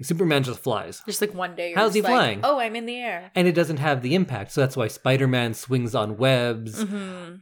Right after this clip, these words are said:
Speaker 1: Uh, Thor throws his hammer and is being pulled by the hammer.
Speaker 2: Oh, yeah, okay.
Speaker 1: Silver Surfer has a surfboard. Nobody just flies in his world.
Speaker 2: Right.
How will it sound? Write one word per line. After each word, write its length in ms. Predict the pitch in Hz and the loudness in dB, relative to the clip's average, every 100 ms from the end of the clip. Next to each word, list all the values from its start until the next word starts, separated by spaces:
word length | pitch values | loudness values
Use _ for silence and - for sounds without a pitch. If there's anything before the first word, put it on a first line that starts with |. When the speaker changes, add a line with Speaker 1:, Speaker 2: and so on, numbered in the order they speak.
| _ _ | _ _
Speaker 1:
Uh, 300 | 139 110 104 104 - | 0 2 0 -4 0
Thor 360 | 160 147 135 | 4 6 6
throws 500 | 131 - 131 135 143 | 2 0 2 4 4
his 160 | 143 139 | 0 0
hammer 420 | 127 117 127 135 | 0 0 2 2
and 80 | 127 | 2
is 200 | 107 107 - - | 0 -4 -10 -10
being 240 | 156 120 | -4 -4
pulled 380 | 117 131 131 123 | -2 -4 -2 -2
by 140 | 120 120 | -4 -4
the 100 | 110 | -4
hammer. 480 | 120 113 170 285 - - | -4 -4 -6 -8 -8 -2
Speaker 2:
Oh, 240 | 254 277 | 0 0
yeah, 240 | 277 262 202 | -4 -4 -4
okay. 200 | 190 190 - | -6 -14 -14
Speaker 1:
Silver 380 | - 143 120 113 | 0 2 2 2
Surfer 400 | 170 156 147 139 | 2 2 4 2
has 200 | 131 107 | 2 0
a 80 | 110 | -2
surfboard. 640 | - 143 139 143 131 131 | 2 2 2 0 2 2
Nobody 360 | 147 156 143 120 | 2 4 2 0
just 540 | 101 117 113 107 - | -4 -6 -4 -4 -8
flies 520 | - 110 92 - - - | -12 -10 -10 -12 -16 -10
in 100 | - | -8
his 120 | - | -6
world. 160 | 170 160 | -6 -6
Speaker 2:
Right. 340 | 160 156 151 | -8 -8 -10